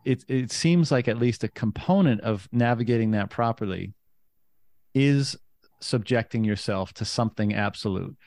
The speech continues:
And of course, th-, this goes off, and you talk about going cosmic. I mean, this brings us r-, right into the realm of the religious and the philosophical domain, because that's primarily what that deals with. And a lot of people just shrug that off as,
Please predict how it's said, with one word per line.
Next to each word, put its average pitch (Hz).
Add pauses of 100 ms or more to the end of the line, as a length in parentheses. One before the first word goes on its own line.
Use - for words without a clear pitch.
(340)
And 127
of 113
course, 123
th-, 127
this 120
goes 113
off, 104
and 101
you 104
talk 107
about 101
going 98
cosmic. 127
I 104
mean, 104
this 107
brings 104
us 95
r-, 113
right 107
into 104
the 101
realm 104
of -
the 107
religious 104
and 101
the 98
philosophical 101
domain, 113
because 98
that's 107
primarily 107
what 95
that 104
deals 160
with. 107 (520)
And 131
a -
lot 131
of 110
people 110
just 104
shrug 110
that 101
off 104
as, 95